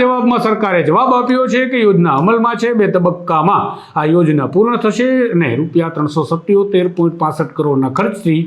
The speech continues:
તબક્કા એકની કામગીરી હાલ પ્રગતિ હેઠળ છે, જ્યારે તબક્કા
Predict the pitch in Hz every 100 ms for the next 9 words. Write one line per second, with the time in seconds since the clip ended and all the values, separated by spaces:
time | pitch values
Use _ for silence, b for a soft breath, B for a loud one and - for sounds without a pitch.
0 | B B B B B 202 247 277 277 190
1 | 175 180 175 226 277 233 165 156 147 143
2 | 175 233 - 139 170 180 247 240 170 131
3 | 123 98 101 104 139 160 160 175 170 -
4 | 131